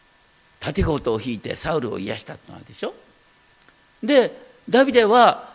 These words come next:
あの、こう、神殿礼拝の準備をしていくわけですよ。で、ダビデはね、自分が、あの、楽器の改良を行ったらしいですね。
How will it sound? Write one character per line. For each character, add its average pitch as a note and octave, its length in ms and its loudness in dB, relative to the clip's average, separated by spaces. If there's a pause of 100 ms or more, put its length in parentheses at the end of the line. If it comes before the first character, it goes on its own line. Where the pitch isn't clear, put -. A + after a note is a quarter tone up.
(140)
あ D3 120 -6
の、 D#3+ 300 -2 (280)
こ B2 240 -4
う、 A#2+ 40 -4
神 A#3+ 280 -2
殿 C4 220 6
礼 C4 200 6
拝 G3+ 220 2
の B2+ 160 -4
準 A#3 220 -2
備 G3 120 -2
を C#3+ 40 0
し - 80 -12
て F#3+ 80 -4
い F3+ 40 -4
く D#3+ 80 -6
わ C#3 100 -4
け G#2+ 80 -8
で F#2+ 80 -10
す - 160 -16
よ。 A2+ 100 -16 (760)
で、 E3 320 -4 (360)
ダ F3 160 0
ビ A3 80 -2
デ G#3+ 100 2
は C#3+ 160 2
ね、 C3 240 -2
自 C3+ 180 -6
分 A#3+ 180 -4
が、 G#3+ 240 0 (200)
あ - 80 -10
の、 A2+ 160 -6
楽 D#3+ 220 -2
器 C4+ 80 -4
の B3+ 100 0
改 A3 260 -2
良 A3 140 2
を G3 40 -6
行 G3+ 120 -8
っ F#3+ 160 -6
た D#3 100 -6
ら C3 140 -8
し A#2+ 120 -14
い - 20 -14
で - 100 -16
す - 120 -16
ね。 E3 180 -4